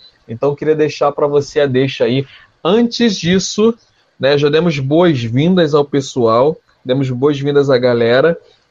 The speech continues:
e vamos fazer aqui, né, o nosso leve merchan e lembrar vocês que nós estamos aqui ao vivo toda segunda e quarta a partir das vinte e duas horas, aguardando vocês com o nosso bar aberto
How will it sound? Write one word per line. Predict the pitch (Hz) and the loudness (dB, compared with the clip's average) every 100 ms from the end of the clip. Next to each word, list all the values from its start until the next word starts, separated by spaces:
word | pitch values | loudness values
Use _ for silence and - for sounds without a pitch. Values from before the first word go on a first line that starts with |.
| _ | _
e | 156 190 220 226 _ - | -2 2 0 -2 _ -12
vamos | 120 151 190 | -2 0 0
fazer | 185 196 170 147 165 | 0 0 0 2 -2
aqui, | 165 - 170 | -2 -4 -2
né, | 170 | 0
o | 151 | 2
nosso | 143 151 156 - 156 139 | 2 0 -2 -2 2 4
leve | 123 135 175 180 | 4 2 2 0
merchan | 160 135 - 135 139 180 _ _ | -2 -2 -4 -2 -2 -2 _ _
e | 143 | -2
lembrar | 151 156 165 | 0 2 2
vocês | 190 196 170 165 - | 0 -2 -2 -2 -2
que | |
nós | 143 143 | -4 -4
estamos | - 160 170 170 | -2 -4 -2 -2
aqui | 165 - 139 | -2 -2 0
ao | 131 | 0
vivo | 113 147 175 113 113 _ _ _ | -2 -2 -2 -2 -10 _ _ _
toda | 151 170 | -2 0
segunda | 185 - 156 185 233 | -2 -4 -2 0 0
e | |
quarta | - 180 180 - 196 | 0 -2 -2 -4 -4
a | |
partir | 196 170 - 196 | -4 -6 -4 -2
das | 190 170 | 0 -2
vinte | 139 135 196 277 - | -2 -2 0 -2 -6
e | |
duas | 208 233 196 | 0 0 2
horas, | 147 135 139 180 202 - _ _ | 2 2 4 0 -4 -12 _ _
aguardando | 156 175 151 143 143 190 190 | -6 -2 -2 0 0 0 0
vocês | 170 - 143 151 165 | -2 -4 -4 -4 -4
com | - | -6
o | |
nosso | 143 147 - | -4 -4 -6
bar | 127 117 135 | -8 -2 0
aberto | 170 127 113 127 123 - 160 | 0 -2 0 -2 -2 -10 -10